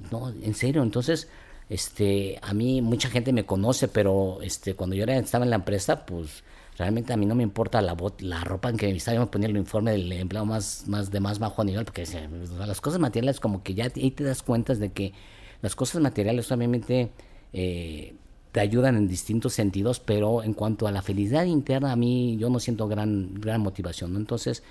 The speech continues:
y eso lo aprendí a raíz de esto, ¿no? Entonces, eh, te contaba de que, eh, la, mi esposa es la administradora. Vas a restaurantes familiares como Vips o lo que sea, y es curioso ver a las familias comiendo el fin de semana.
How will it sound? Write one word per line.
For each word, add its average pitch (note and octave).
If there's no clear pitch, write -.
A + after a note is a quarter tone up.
y F#2+
eso G2+
lo A2+
aprendí F#2
a G2+
raíz F#2+
de A#2+
esto, B2+
¿no? F2+
Entonces, G2+
eh, G2+
te A2+
contaba B2+
de B2+
que, C3
eh, G2+
la, G#2
mi G#2+
esposa C3+
es -
la C3+
administradora. D3+
Vas D#3+
a G#3+
restaurantes D3
familiares A#2+
como F2+
Vips G#2+
o G2
lo F#2
que F2+
sea, F3
y A2
es C3+
curioso C3
ver B2
a C3+
las G2
familias A2+
comiendo G#2
el A#2
fin B2
de A#2+
semana. A2+